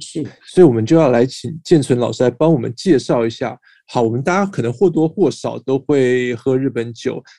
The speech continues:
Speaker 2: 但是我们如果要真正专业的品评日本酒的话，我们要知道哪些比较基本的概念？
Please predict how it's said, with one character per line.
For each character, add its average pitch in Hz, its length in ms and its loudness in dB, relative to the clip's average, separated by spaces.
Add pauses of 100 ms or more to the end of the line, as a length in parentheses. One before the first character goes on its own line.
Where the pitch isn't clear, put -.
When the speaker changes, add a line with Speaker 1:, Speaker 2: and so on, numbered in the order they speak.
(120)
Speaker 2:
但 190 120 4
是 170 140 2
我 131 140 6
们 113 160 0
如 143 100 4
果 139 100 6
要 123 380 4
真 139 220 0
正 147 160 0
专 147 260 0
业 143 140 4
的 110 360 -4 (140)
品 113 220 -8
评 123 280 -2
日 160 140 2
本 120 240 0
酒 - 180 -2
的 - 120 -8
话， 120 200 -2
我 113 100 -6
们 104 220 -12
要 117 220 2
知 135 240 0
道 135 220 2
哪 110 180 -8
些 117 220 2
比 113 100 -12
较 110 200 -6
基 135 220 0
本 120 160 2
的 - 120 -12
概 107 320 -4
念？ 110 120 -10